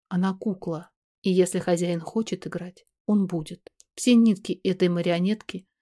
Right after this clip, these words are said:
намотаны на его пальцы. Айне надо принять эту истину, впустить в себя эту информацию, осознать, а не биться лбом о дверцу,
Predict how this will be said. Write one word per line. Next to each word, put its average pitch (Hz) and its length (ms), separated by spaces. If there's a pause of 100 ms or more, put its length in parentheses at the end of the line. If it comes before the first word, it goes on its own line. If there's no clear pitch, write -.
намотаны 208 500
на 208 100
его 202 240
пальцы. 175 680 (300)
Айне 185 340
надо 185 240
принять 196 420
эту 160 180
истину, 165 600 (220)
впустить 214 460
в - 60
себя 185 280
эту 170 160
информацию, 180 800
осознать, 185 600 (420)
а 196 100
не 220 140
биться 202 320
лбом 175 360
о 180 100
дверцу, 185 580